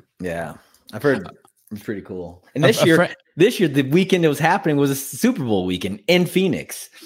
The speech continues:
Speaker 1: I was like, "Damn, Phoenix is, it's gonna be gnarly this weekend."
Speaker 2: Um, a, a, a friend, I, I was in Phoenix that weekend, and a friend of mine went to the golf event. And,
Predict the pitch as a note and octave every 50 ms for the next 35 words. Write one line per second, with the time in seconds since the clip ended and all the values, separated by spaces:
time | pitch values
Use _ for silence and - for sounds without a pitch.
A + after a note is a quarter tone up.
0 | - - - - - _ _ B2+ D3+ F3+ F3+ E3 D3 C3 C#3 B2+ G#2 F#2 F#2 F2
1 | E2 - _ - C#3+ D3 C3+ B2+ A#2+ A2 G#2 - E3 F3+ E3 C3 - A2+ G#2 F#2+
2 | F2+ E2+ - - - _ _ _ _ _ _ _ - - - _ _ _ _ _
3 | _ _ _ _ _ - C#3 A2+ G2+ G2 G#2+ A#2 A#2+ A#2+ A2 G2+ G2 F#2 F#2 -
4 | - G#2 G#2 A2 G#2 G2+ G#2 - _ _ _ _ _ _ - C#3 C#3+ C#3 C3+ -
5 | - - C#3+ C#3 A#2 C3+ C#3 C#3 D#3 C#3 C#3+ C3 - - E3+ F#3 F#3+ - - C3
6 | D3 D#3+ - C#3 D3+ E3+ D#3 C3+ D3 D3+ C3+ - C#3 B2+ A#2+ G#2+ - B2 A2+ G#2
7 | G#2+ G#2+ G2+ - A2 G#2+ G#2+ G#2+ - - - A2 A2 A2 A2 E2+ G2+ - - B2
8 | B2 B2 A#2+ A#2 G#2+ G2+ G2+ A2 A2 G#2 - A2+ G2+ G2 F2 F#2+ G2 G#2 G#2+ G#2
9 | - F#2 F2 F#2 F2 F2 E2+ - _ _ _ _ _ _ _ _ _ _ _ _
10 | _ _ _ _ _ _ _ _ _ _ G#2 G#2 G#2 G2+ G2+ G2 F#2+ F#2+ F#2 F2+
11 | -